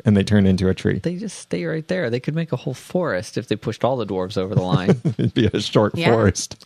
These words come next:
Speaker 3: That's true. But so now is the Dopey tree just in the middle of the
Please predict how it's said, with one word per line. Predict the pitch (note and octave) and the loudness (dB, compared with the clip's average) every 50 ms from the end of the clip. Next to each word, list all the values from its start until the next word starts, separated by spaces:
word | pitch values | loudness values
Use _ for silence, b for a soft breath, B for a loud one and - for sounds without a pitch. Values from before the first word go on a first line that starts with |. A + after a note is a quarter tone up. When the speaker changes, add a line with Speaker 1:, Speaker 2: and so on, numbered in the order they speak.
| - - - | -14 -2 0
Speaker 3:
That's | - D#3+ D#3 F#3 E3+ E3+ - A3 G3+ | 2 2 2 0 -2 -2 -2 -4 -4
true. | G3 F#3+ F#3+ E3+ E3 - b b b b b b b b b b b b _ | -4 -6 -6 -6 -6 -10 b b b b b b b b b b b b _
But | - A#3 G#3 - | -2 -2 0 2
so | - B3 | 2 2
now | A#3 A3+ A3+ A3+ A3+ A3+ | 2 4 2 2 4 2
is | G#3+ G#3 F3 E3 E3 | 2 0 0 -4 -4
the | - G3+ F#3 | -2 -2 2
Dopey | E3 F#3+ F3+ F#3+ F#3 - B3+ A#3+ | 4 4 4 4 4 0 -2 -2
tree | - - - - A#3+ A3+ A3 A3 A3 A3 A3 G#3 - _ _ _ _ _ _ _ _ _ _ _ _ _ _ - | -2 -4 -2 -2 0 0 2 2 0 0 0 -2 -6 _ _ _ _ _ _ _ _ _ _ _ _ _ _ -4
just | - G#3+ A3 - - - | 0 0 0 0 -2 -4
in | - - G#3 G3 F#3+ | -2 -2 0 0 0
the | F3+ | 2
middle | F3 F3 F3 E3+ F#3 F#3 F#3 G3 | 2 2 4 4 2 2 0 -2
of | E3+ E3 D3+ | -2 -2 -4
the | E3+ D#3+ | -6 -8